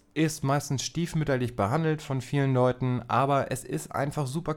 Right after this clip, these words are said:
cool. Und jetzt gerade bei der Corona-Geschichte die Leute waren mit ihrem Hintern zu Hause festgenagelt, konnten nirgendwo hin.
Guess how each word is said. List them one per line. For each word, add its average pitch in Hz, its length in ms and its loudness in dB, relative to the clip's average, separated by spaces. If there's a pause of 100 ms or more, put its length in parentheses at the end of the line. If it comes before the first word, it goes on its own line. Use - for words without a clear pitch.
cool. 147 140 0
Und 104 140 0
jetzt 131 160 0
gerade 143 260 2
bei 135 100 2
der 127 120 2
Corona-Geschichte 127 1040 -2 (1400)
die 113 160 0
Leute 135 360 6
waren 151 480 4
mit 101 160 0
ihrem 117 180 4
Hintern 170 340 4
zu 120 180 0
Hause 143 560 4
festgenagelt, 131 1000 0
konnten 139 280 0
nirgendwo 123 380 2
hin. 135 240 0